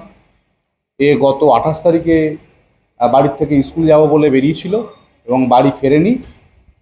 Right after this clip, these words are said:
বলে লোকটি আমাদের কাছে একটি অভিযোগ করে এবং, আহ, সে অভিযোগ করে যে আমার মেয়ের, আহ, রাকেশ পাসোয়ান বলে একটি ছেলের সঙ্গে প্রেম ভালোবাসা আছে দামড়া এরিয়ায় বাড়ি।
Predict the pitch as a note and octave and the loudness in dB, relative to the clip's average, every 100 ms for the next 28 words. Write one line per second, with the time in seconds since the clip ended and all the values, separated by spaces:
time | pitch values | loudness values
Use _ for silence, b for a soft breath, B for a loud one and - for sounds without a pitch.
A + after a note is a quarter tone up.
0 | _ _ _ _ _ _ _ - C#3 G#3 | _ _ _ _ _ _ _ 0 4 4
1 | E3 B2+ C3+ D#3 C3+ C3+ C3+ B2+ B2 C3 | 2 0 -2 0 2 2 0 -2 -2 -2
2 | A#2+ C#3 D#3 D#3+ D#3+ B3+ - - _ _ | -2 0 0 0 -2 -4 -12 -20 _ _
3 | _ _ B2+ C#3 C#3 C3+ - A#2+ A#2+ - | _ _ -2 2 2 2 2 2 2 -2
4 | B2+ B2+ D3+ D#3 D#3+ F3+ D#3+ D3 C3 - | -2 0 -2 0 0 2 2 2 0 -4
5 | - _ _ _ _ - B2+ C3 B2+ C3+ | -18 _ _ _ _ -6 0 2 2 2
6 | D3+ - - _ _ _ _ A#2 A#2 G#2+ | 0 -2 -16 _ _ _ _ 0 2 2
7 | A2 F3 F3 D#3+ D#3 F3 E3 D#3+ D#3+ D#3 | 2 0 -2 0 0 0 0 0 0 -2
8 | D#3 - D3 D3+ D3+ D3+ D3+ C#3 C#3 C#3 | -8 -6 -4 -2 -2 -2 0 0 0 2
9 | C#3 C3+ C3+ A#2+ B2 G3 F3 C#3 C#3 C3 | 2 0 2 0 0 -2 0 0 2 2
10 | C3 A#2+ A#2+ F#3+ | 2 2 0 0